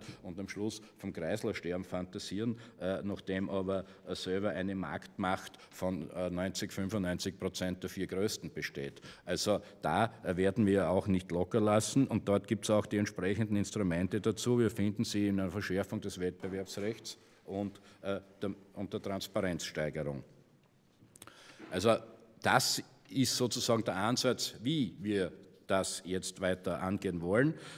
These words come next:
Was bisher, was bisher gemacht wurde, äh, und wie der Vergleich mit den anderen Ländern ist, weil der sehr beliebt ist in letzter Zeit. Äh, ich kann das nur vertiefen. Ja? Es ist eben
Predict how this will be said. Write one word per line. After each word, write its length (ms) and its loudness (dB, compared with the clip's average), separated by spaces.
Was 160 4
bisher, 400 6
was 200 -2
bisher 360 4
gemacht 500 4
wurde, 320 4
äh, 220 4
und 200 0
wie 100 4
der 120 2
Vergleich 420 2
mit 200 4
den 100 2
anderen 300 2
Ländern 360 2
ist, 140 0
weil 80 0
der 140 0
sehr 180 0
beliebt 400 -4
ist 120 -4
in 100 -2
letzter 400 -6
Zeit. 260 -4
Äh, 140 2
ich 80 2
kann 180 8
das 120 6
nur 120 8
vertiefen. 480 2
Ja? 180 4
Es 280 4
ist 320 0
eben 320 4